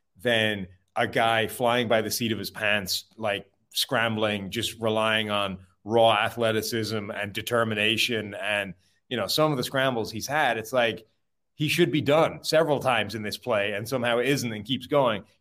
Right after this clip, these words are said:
Defenses hate that. There's, even though Kirk Cousins is better, there's a degree of comfort to knowing how he's going to beat you and just being able to focus on that. I, I, so, you know, whether or not it's actually a,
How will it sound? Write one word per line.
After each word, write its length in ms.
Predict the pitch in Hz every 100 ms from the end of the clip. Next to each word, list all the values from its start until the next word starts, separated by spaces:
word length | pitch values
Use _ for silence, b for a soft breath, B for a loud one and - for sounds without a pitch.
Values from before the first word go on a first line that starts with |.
| -
Defenses 640 | 160 156 143 131 - 104
hate 560 | - - 123 143 143 143
that. 260 | 104 62 - _ _ _
There's, 400 | 135 120 - -
even 340 | 156 175 180 147
though 180 | 139
Kirk 240 | 139 143 131
Cousins 380 | 131 117 117 -
is 200 | 120 110
better, 680 | - 117 123 165 160 - _ _ -
there's 260 | 131 123
a 60 | 131
degree 480 | 127 104 143 170 151
of 120 | -
comfort 540 | - 156 147 117 104
to 80 | -
knowing 400 | 120 127 123 117
how 400 | 101 135 135 127
he's 180 | 131 107
going 240 | 123 117 104
to 60 |
beat 280 | 90 160 151
you 300 | 107 101 98 _ _ _
and 160 | 123 117
just 240 | 131 - - _ _
being 200 | 139 131
able 240 | 131 123 120
to 60 |
focus 380 | 135 123 117 123
on 160 | 110 107
that. 280 | 120 76 -
I, 140 | 113 123
I, 100 | 127 - _ _ _ _
so, 460 | 147 131 120 - - _ _
you 80 | 127
know, 120 | 110
whether 200 | 127 147
or 60 | 147
not 140 | 139
it's 140 | 120
actually 460 | 123 127 - 135 123
a, 340 | 110 101 107